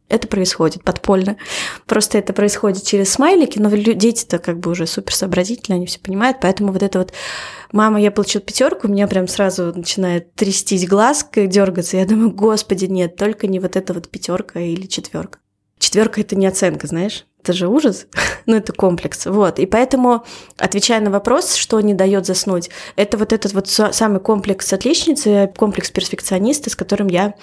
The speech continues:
над которым я очень активно щас работаю, потому что, конечно, мысль о том, что да, было хорошо, но можно было лучше,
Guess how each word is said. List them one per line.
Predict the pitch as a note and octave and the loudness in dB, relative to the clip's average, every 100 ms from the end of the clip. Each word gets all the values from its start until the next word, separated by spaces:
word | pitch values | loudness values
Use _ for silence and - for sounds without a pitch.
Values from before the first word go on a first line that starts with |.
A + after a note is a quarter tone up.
| - - | -8 -4
над | G3+ | -2
которым | G3+ A#3 B3+ | 0 2 2
я | G#3 G3+ | 4 4
очень | G#3 G3+ F#3+ | 2 0 -2
активно | F#3 - A3 F#3+ | -2 0 0 0
щас | - F3+ | -2 -4
работаю, | F3+ B3 - A3+ G3+ - | 0 0 2 0 -2 -12
потому | - G3+ G#3 | -2 0 2
что, | - | 0
конечно, | - G3+ A#3+ - A3+ F#3+ - - - _ _ _ - | 0 2 2 4 2 2 -4 -20 -20 _ _ _ 2
мысль | B3 A#3+ - | 4 4 2
о | G3+ | 0
том, | G#3+ G#3+ | 2 2
что | G#3 - F#3 F#3 F#3 | 0 0 2 2 2
да, | F#3+ G3 | 2 2
было | F3+ F#3+ F#3 | 0 -2 -2
хорошо, | - F#3+ F#3+ - F3 | -2 -2 0 0 0
но | F3+ | 2
можно | G3 F#3+ | 2 0
было | F3+ F3+ | -2 -2
лучше, | F#3+ E4 - - G3+ | 0 0 0 -2 -4